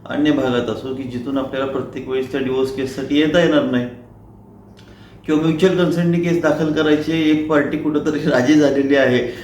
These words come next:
आणि ती राजी झालेली पार्टी परत नाही म्हणून, नाही म्हणून आपल्याला पटकन डिव्होर्स दाखल करायचा, पण इकडं तर सुट्टीच मिळत नाहीये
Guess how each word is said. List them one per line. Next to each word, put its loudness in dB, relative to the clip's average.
आणि 0
ती 0
राजी 4
झालेली 2
पार्टी 0
परत -4
नाही 2
म्हणून, 0
नाही 4
म्हणून 2
आपल्याला 0
पटकन 0
डिव्होर्स 6
दाखल 2
करायचा, 0
पण -2
इकडं 0
तर 0
सुट्टीच -4
मिळत 0
नाहीये 2